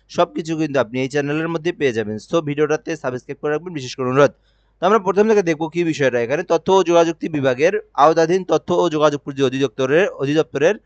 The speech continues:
রাজস্ব খাতভুক্ত নিম্নোক্ত পদে অস্থায়ী ভিত্তিতে সরাসরি নিয়োগের লক্ষ্যে পদের পাশে বর্ণিত সত্ত্বে প্রকৃত বাংলাদেশি নাগরিকদের নিকট হতে অনলাইনে আবেদনের জন্য আহ্বান করা হচ্ছে। অর্থাৎ এখানে যে বিষয়টা,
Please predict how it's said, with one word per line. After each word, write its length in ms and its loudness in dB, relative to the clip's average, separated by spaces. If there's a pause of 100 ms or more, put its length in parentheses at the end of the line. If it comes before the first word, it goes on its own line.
(320)
রাজস্ব 440 4
খাতভুক্ত 380 -4
নিম্নোক্ত 420 -4
পদে 240 -2
অস্থায়ী 500 2
ভিত্তিতে 360 -4
সরাসরি 420 -2
নিয়োগের 360 -4
লক্ষ্যে 200 -8
পদের 300 -6
পাশে 220 -6
বর্ণিত 300 -2
সত্ত্বে 360 -2 (2000)
প্রকৃত 300 4
বাংলাদেশি 520 4
নাগরিকদের 460 2
নিকট 220 -2
হতে 120 -2
অনলাইনে 420 2
আবেদনের 500 0
জন্য 200 -4
আহ্বান 320 2
করা 180 -2
হচ্ছে। 200 -8
অর্থাৎ 340 0
এখানে 260 -6
যে 120 -4
বিষয়টা, 380 0